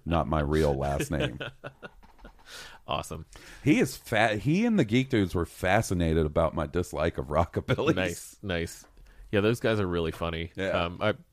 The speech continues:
Speaker 2: Twitter stalked him a little bit just 'cause I desperately wanna talk wrestling, like,
Speaker 1: <laughs>
Speaker 2: late eighties, early nineties W C W and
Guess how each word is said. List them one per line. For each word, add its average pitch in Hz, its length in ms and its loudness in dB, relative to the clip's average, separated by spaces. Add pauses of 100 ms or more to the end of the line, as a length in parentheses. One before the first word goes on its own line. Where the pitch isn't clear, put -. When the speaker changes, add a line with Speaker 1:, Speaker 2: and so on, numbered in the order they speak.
Speaker 2:
Twitter 87 220 0
stalked - 340 -2
him 85 160 -6
a 85 40 -8
little 85 180 -6
bit 87 260 -6
just 85 220 -10
'cause - 260 -12 (220)
I 92 100 -2 (380)
desperately - 500 -6 (380)
wanna 87 200 -6
talk - 280 -4
wrestling, 82 520 -8
like, - 220 -8 (120)
Speaker 1:
<laughs> 180 1080 6
Speaker 2:
late 135 300 4
eighties, 95 440 0
early 95 240 -2
nineties 87 360 -6
W 90 240 -10
C - 140 -14
W 82 360 -6
and 85 220 -10